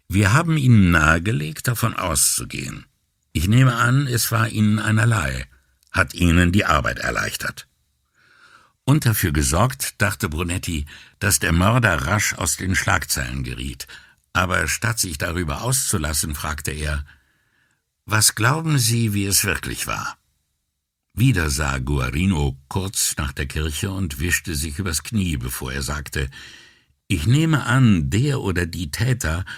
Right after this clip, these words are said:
haben ihn abgepasst, als er hineinging. An seiner Leiche wurden keine weiteren Spuren von Gewalt festgestellt.“ Brunetti stellte sich die wartenden Männer vor,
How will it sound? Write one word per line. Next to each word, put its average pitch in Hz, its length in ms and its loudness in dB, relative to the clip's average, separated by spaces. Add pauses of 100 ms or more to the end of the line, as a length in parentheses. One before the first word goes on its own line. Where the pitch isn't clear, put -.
(140)
haben 95 360 -2
ihn 95 220 0
abgepasst, - 960 -4
als 80 220 -4
er 90 100 -4
hineinging. 69 720 -4 (880)
An 110 200 6
seiner 98 400 4
Leiche 92 640 0
wurden 80 320 -4
keine 95 320 -2
weiteren 80 400 -6
Spuren 76 520 -4
von 76 220 -6
Gewalt 64 340 -4
festgestellt.“ - 880 -8 (2000)
Brunetti 107 640 -4
stellte 107 400 -2
sich 92 300 -6
die 76 180 -4
wartenden 71 580 -2
Männer 80 280 -4
vor, 104 520 -6